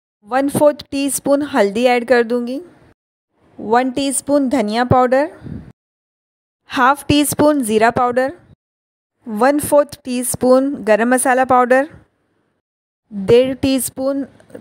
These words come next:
कश्मीरी लाल मिर्च पाउडर, एक से डेढ़ टीस्पून तंदूरी मसाला ऐड कर देंगे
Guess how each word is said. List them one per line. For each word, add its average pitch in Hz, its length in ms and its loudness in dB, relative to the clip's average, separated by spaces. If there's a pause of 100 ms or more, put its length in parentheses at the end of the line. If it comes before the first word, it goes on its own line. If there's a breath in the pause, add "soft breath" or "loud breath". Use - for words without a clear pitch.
कश्मीरी 262 400 2
लाल 254 260 2
मिर्च 269 240 0
पाउडर, 262 440 2 (1040)
एक 285 260 0
से 311 180 2
डेढ़ 262 280 4
टीस्पून 285 640 -4
तंदूरी 233 440 2
मसाला 269 460 2
ऐड 254 140 -2
कर 262 180 2
देंगे 262 400 -4